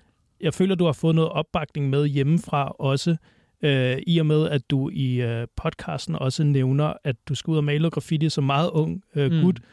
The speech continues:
Speaker 1: Du skal have en elefanthue på, og din mor har syet en, øh, lille sådan, øh, sød knold oven på den her elefanthue.
Speaker 2: Det er
Speaker 1: Hun var
Speaker 2: sådan en
Speaker 1: klar
Speaker 2: lille
Speaker 1: over, hvad du
Speaker 2: kvast.
Speaker 1: skulle, selvom du var helt ung.
Speaker 2: Øh, jeg tror ikke, hun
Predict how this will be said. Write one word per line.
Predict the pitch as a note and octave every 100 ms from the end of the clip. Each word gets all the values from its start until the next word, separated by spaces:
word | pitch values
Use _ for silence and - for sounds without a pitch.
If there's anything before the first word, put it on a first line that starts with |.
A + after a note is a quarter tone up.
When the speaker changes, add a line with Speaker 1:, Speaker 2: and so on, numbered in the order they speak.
| _ -
Speaker 1:
Du |
skal | D3 C#3+
have | C3+
en |
elefanthue | C#3 C3 - F#3+ - E3 C#3
på, | D3+ D3+ - _ _ _ _
og | D3 C3
din | C#3
mor | C3+ C3+ D#3+
har | D3
syet | - - C#3+ C3 C3+ C3+
en, | B2+ B2+
øh, | B2+
lille | C3 C#3+ D3
sådan, | - C#3 C#3
øh, | C3+ B2+
sød | - D3+ -
knold | - F3 F3+ -
oven | C#3+ D3
på | D3
den | C3+
her | C#3+
elefanthue. | C3+ A#2+ C#3+ C#3
Speaker 2:
Det | D#3+
er |
Speaker 1:
Hun | F3
var |
Speaker 2:
sådan | F#3+
en | G3
Speaker 1:
klar |
Speaker 2:
lille | E3+
Speaker 1:
over, | F3
hvad | D3+
du | C#3+
Speaker 2:
kvast. | E3+
Speaker 1:
skulle, | - D3+ E3 E3+ _ _ _ _ _ _ _
selvom | - D#3+ C#3+
du | C#3+
var | B2+
helt | C#3+
ung. | C#3 D3+ - _ _ _ _ _ _ _ _ - - _ -
Speaker 2:
Øh, | - F#3+ F3 D#3+ D#3+
jeg | D#3+ E3+
tror | G#3
ikke, | G3+ -
hun | A#3 G#3+ G3 F#3 F3